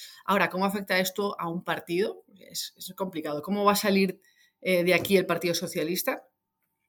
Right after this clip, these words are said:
Eh, pues eso es, eso es más complicado. Yo no sé si, si el golpe que se lleva el Partido Socialista, mm, después de Sánchez será, será irreversible. No sé si, si lo de Sánchez ha sido la nota de suicidio más larga de la historia,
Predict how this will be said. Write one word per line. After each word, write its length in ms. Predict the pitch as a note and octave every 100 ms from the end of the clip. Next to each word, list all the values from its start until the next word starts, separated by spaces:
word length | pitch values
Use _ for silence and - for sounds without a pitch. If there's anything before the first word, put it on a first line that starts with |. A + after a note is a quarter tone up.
| - -
Eh, 480 | F3+ D#3 C#3 - -
pues 180 | E3 F3
eso 120 | G#3
es, 180 | G3 -
eso 180 | F#3 G3+
es 100 | F#3+
más 220 | G3 G3
complicado. 500 | G#3+ F#3+ F3 E3 E3 - - -
Yo 140 | F#3+ G#3+
no 80 |
sé 260 | A#3 B3+ A#3+
si, 640 | A#3 A3+ F#3+ F3 E3+ - _ _ -
si 220 | - - F3
el 100 | E3+
golpe 320 | F#3+ F#3 G3+
que 80 | F#3+
se 100 | F#3
lleva 160 | F#3
el 120 | F#3
Partido 340 | F3+ E3+ F3+ E3+
Socialista, 760 | F3+ E3+ D#3 D#3+ - D3+ D3+ -
mm, 580 | D3+ D3+ D3 - -
después 320 | D3+ D3+ E3 D#3
de 80 |
Sánchez 320 | C3+ D#3 E3+ E3
será, 320 | D#3 D3+ - - - - -
será 280 | - F#3 F3
irreversible. 880 | E3+ E3 D#3 - G#3+ G#3 G3+ A3+ - - - -
No 200 | F#3 F#3
sé 180 | - F#3+
si, 800 | F#3+ - F3 E3 E3 - - - -
si 500 | - - E3 D#3+ D#3+
lo 140 | E3
de 80 | D#3+
Sánchez 340 | F3 E3 F3+
ha 60 | E3+
sido 240 | - E3+
la 100 | E3
nota 240 | D#3 D#3+ D#3
de 60 |
suicidio 480 | D3+ D3+ D#3 D#3 D3+
más 260 | D#3 D#3 D#3+
larga 280 | D3 D3
de 40 | D3+
la 60 |
historia, 500 | D3 - E3 F3 G#3+